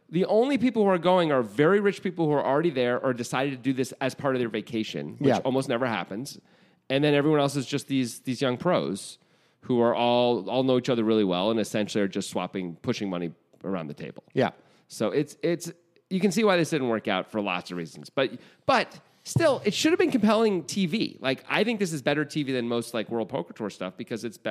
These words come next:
Speaker 1: it's
Speaker 2: Oh, yeah,
Speaker 1: higher
Speaker 2: the
Speaker 1: level
Speaker 2: poker
Speaker 1: play.
Speaker 2: is better. I agree. It did make for, like, if you care about poker, it's compelling T V.
Speaker 1: And in fact, this hand has, uh, the kind of play that you almost never see on the
Speaker 2: Yes,
Speaker 1: World
Speaker 2: it's
Speaker 1: Poker
Speaker 2: a,
Speaker 1: Tour.
Speaker 2: it's,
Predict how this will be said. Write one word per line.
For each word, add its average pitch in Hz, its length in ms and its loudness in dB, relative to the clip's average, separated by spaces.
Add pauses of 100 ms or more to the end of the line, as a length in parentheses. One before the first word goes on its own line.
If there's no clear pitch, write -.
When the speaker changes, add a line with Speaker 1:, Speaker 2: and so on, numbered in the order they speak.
Speaker 1:
it's 107 140 -10
Speaker 2:
Oh, 123 60 -6
yeah, 208 60 2
Speaker 1:
higher 233 100 8
Speaker 2:
the 196 60 8
Speaker 1:
level 139 100 4
Speaker 2:
poker 185 220 8
Speaker 1:
play. 147 40 8
Speaker 2:
is 123 80 4
better. 104 240 4
I 127 80 8
agree. 143 380 6
It 139 100 4
did 180 140 10
make 156 120 8
for, 143 220 2
like, 151 240 6
if 143 140 6
you 160 40 4
care 175 200 8
about 185 180 8
poker, 135 320 6
it's 110 140 0
compelling 117 320 2
T 107 100 0
V. 85 240 -4
Speaker 1:
And 190 100 4
in 190 100 4
fact, 214 360 4
this 180 160 2
hand 160 480 2 (380)
has, 147 360 0 (100)
uh, 139 60 -6 (180)
the 127 140 -6
kind 135 240 0
of 127 60 -4
play 131 120 0
that 120 80 0
you 131 140 2
almost 127 220 0
never 113 140 0
see 110 140 -2
on 101 60 2
the 180 60 6
Speaker 2:
Yes, 139 180 8
Speaker 1:
World 151 140 4
Speaker 2:
it's 107 80 0
Speaker 1:
Poker 147 160 8
Speaker 2:
a, 139 40 -4
Speaker 1:
Tour. 139 160 2
Speaker 2:
it's, - 280 -2